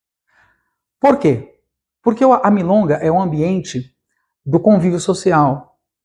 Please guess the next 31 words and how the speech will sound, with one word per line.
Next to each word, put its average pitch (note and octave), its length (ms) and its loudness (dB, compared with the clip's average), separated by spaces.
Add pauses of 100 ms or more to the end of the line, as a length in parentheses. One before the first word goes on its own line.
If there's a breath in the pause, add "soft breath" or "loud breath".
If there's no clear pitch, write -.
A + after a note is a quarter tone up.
é D3 80 -4
um D#3 100 4
ambiente E3 540 0
onde D#3+ 160 -2
você F3 260 0
vai F3+ 240 2
dançar F#3+ 380 0
com G3+ 120 -6
pessoas G3 320 -4
que G3 100 -12
você F#3 200 -6
nunca G3+ 200 -4
dançou F#3 380 -4
antes. D#3 460 -4 (580 soft breath)
É - 60 -2
um E3 80 6
ambiente F#3+ 420 2
onde F3+ 140 0
você F3+ 280 0
vai, F#3+ 540 2
é, E3 360 4
apro-, F#3+ 520 2
provar G#3 480 4
abraços, F#3+ 880 0
os E3+ 220 -10
mais G#3+ 300 -2
variados, F#3+ 500 2
dos E3+ 160 -4
mais G#3+ 260 -2
variados F#3 600 -2
tipos. - 680 -8